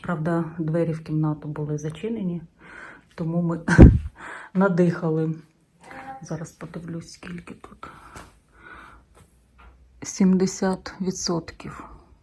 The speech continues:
Вам видно чи ні? Так, видно. І дев'ятнадцять і сім градусів тепла в кімнаті. Ну, сімдесят ще нормально,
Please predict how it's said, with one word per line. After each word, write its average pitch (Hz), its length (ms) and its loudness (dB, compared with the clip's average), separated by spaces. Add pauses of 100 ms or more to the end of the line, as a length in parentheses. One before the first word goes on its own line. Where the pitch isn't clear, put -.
(580)
Вам 175 260 -2
видно 190 320 -4
чи - 180 -12
ні? 156 260 -12 (120)
Так, - 280 -14
видно. 160 300 -16 (960)
І 190 280 -2
дев'ятнадцять 175 1000 -2 (220)
і 165 80 -8
сім 180 380 -4
градусів 156 600 -8
тепла 156 420 -8
в - 20 -20
кімнаті. 147 500 -8 (480)
Ну, 214 80 8
сімдесят 202 600 6
ще 185 440 2
нормально, 160 760 2